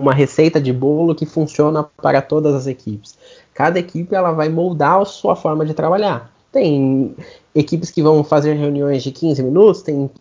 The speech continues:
equipes que vão fazer reuniões de uma hora e tá tudo bem, tá tudo certo. Desde que o seu time funcione e de que seu time produza,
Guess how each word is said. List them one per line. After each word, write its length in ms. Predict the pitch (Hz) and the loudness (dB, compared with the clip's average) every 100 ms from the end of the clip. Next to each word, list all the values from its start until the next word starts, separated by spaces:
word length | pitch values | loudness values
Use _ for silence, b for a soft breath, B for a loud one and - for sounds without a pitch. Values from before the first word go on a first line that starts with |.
| 147 | -8
equipes 320 | - 160 - | -6 -8 -10
que 80 | 180 | -8
vão 140 | 185 | -6
fazer 220 | 190 175 | -4 -4
reuniões 440 | 175 160 151 156 143 | -4 -2 0 2 2
de 60 | |
uma 160 | 139 123 | 2 4
hora 280 | 139 180 165 | 4 4 2
e 60 | |
tá 140 | - 143 | 0 0
tudo 240 | 185 254 | 0 -2
bem, 200 | 202 196 | -2 -2
tá 80 | 139 | -6
tudo 220 | - 214 | -6 -4
certo. 320 | - 175 - | 0 0 0
Desde 320 | 135 156 214 | 0 2 2
que 160 | 208 208 | -2 -2
o 40 | |
seu 340 | 196 - 196 165 | -4 -2 0 0
time 320 | - 220 233 | 0 -2 -2
funcione 540 | - 165 - 147 117 113 B B B | -4 -6 0 2 2 -2 B B B
e 40 | 143 | -4
de 100 | 143 | 0
que 100 | 156 | 0
seu 220 | 170 151 | 0 0
time 240 | 175 190 | 2 2
produza, 800 | 185 156 135 156 226 220 104 101 | 4 4 4 4 4 2 -2 -4